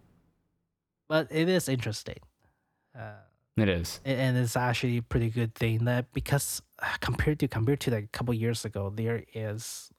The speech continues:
Speaker 1: a lot more custom stuff for, uh, for us to take a look at nowadays.
Speaker 2: Yeah, like, the, the fountain pen, kinda like the, the smaller dealers or, like, small craftsmen have really kinda come out.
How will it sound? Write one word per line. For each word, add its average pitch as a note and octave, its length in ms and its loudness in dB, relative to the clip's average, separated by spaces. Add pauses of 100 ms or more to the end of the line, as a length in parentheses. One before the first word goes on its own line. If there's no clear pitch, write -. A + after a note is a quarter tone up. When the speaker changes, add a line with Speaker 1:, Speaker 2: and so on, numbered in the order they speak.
Speaker 1:
a C#3 160 -4
lot A2+ 580 0 (100)
more G#2+ 140 -2
custom G#2+ 500 -4
stuff A2 400 -4
for, - 220 -6
uh, C3 260 -6
for - 200 -8
us A2 200 -4
to A#2 120 -6
take - 220 -8
a G#2 40 -4
look A2 220 -6
at G#2 120 -6
nowadays. A2+ 560 -6 (600)
Speaker 2:
Yeah, C#3 400 4
like, G#2 300 2
the, G#2+ 220 4
the G#2 140 4
fountain D3+ 460 2
pen, A#2 580 4
kinda A2+ 180 2
like G2 200 0
the, F2+ 420 4
the F2+ 100 2
smaller G#2+ 380 4
dealers F#2 440 4
or, E2+ 40 0
like, F2 160 2
small F#2+ 240 2
craftsmen F#2 520 2
have F2+ 140 0
really F#2+ 200 4
kinda F2+ 240 2
come F2 220 4
out. E2+ 280 0